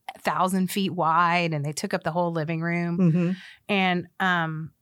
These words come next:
Speaker 1: Cody went and banged the T V and he just kinda looked at him, looked at us and goes, "Time out," and walked to time out. And I was like,
Speaker 2: <laughs>
Speaker 1: "Oh, well, look at that." You know,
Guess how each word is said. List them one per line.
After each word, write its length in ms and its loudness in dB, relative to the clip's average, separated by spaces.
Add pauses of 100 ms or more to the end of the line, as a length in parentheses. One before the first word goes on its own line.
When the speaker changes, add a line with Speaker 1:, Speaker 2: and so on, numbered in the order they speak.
(440)
Speaker 1:
Cody 400 2
went 200 0
and 160 2
banged 560 0 (380)
the 480 0
T 180 0
V 320 -4 (320)
and 340 0 (600)
he 240 -2
just 240 -2
kinda 480 0 (240)
looked 340 -2
at 120 2
him, 240 0
looked 260 0
at 100 2
us 280 2
and 100 0
goes, 260 -2
"Time 280 -2
out," 400 0 (140)
and 260 2 (100)
walked 340 6
to 80 8
time 300 4
out. 300 4
And 140 6
I 100 6
was 100 2
like, 180 2
Speaker 2:
<laughs> 20 -2
Speaker 1:
"Oh, 100 2 (240)
well, 140 4
look 300 2
at 80 2
that." 240 2
You 140 2
know, 160 4